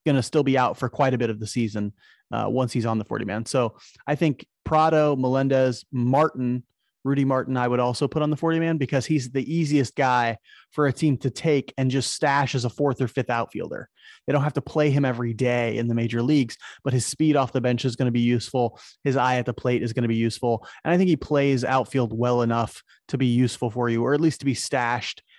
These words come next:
at the major league level. Um, I would take, I would think Grant Gavin's gonna need to be protected too. Another guy who's easy to stash in the bullpen. And then I would, I would say Josh Dye uh, he's a guy who pitched mostly, I think, at Double A last year, didn't pitch a ton,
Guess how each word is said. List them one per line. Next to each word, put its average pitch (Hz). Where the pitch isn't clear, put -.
at 127
the 127
major 117
league 110
level. 104
Um, 110
I 147
would 160
take, 151
I 135
would 139
think 139
Grant 135
Gavin's 127
gonna 143
need 135
to 139
be 135
protected 131
too. 160
Another 131
guy 123
who's 120
easy 123
to 117
stash 117
in 120
the 117
bullpen. 156
And 135
then 135
I 160
would, 165
I 160
would 180
say 165
Josh 139
Dye 120
uh, 113
he's 135
a 131
guy 143
who 139
pitched 147
mostly, 147
I 139
think, 131
at 123
Double 135
A 135
last 135
year, 139
didn't 151
pitch 147
a 123
ton, 127